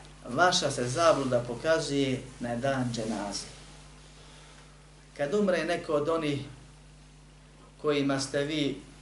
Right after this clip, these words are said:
presudili da nije ni vjernik, ni nevjernik, a da je na ahiretu vjernik, vi njega kopate u muslimansko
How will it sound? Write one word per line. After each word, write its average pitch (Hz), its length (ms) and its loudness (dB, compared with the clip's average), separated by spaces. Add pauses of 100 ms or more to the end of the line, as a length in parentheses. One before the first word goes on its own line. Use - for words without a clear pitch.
presudili 135 640 -2
da 127 140 2
nije 139 440 2
ni 131 80 -2
vjernik, 127 500 0
ni 127 100 -2
nevjernik, 120 600 -2 (400)
a 123 80 -2
da 131 80 -2
je 131 100 0
na 127 100 0
ahiretu 131 420 0
vjernik, 120 460 -2 (560)
vi 139 100 -2
njega 143 240 2 (100)
kopate 123 500 -8 (840)
u 139 80 -10
muslimansko 127 640 -6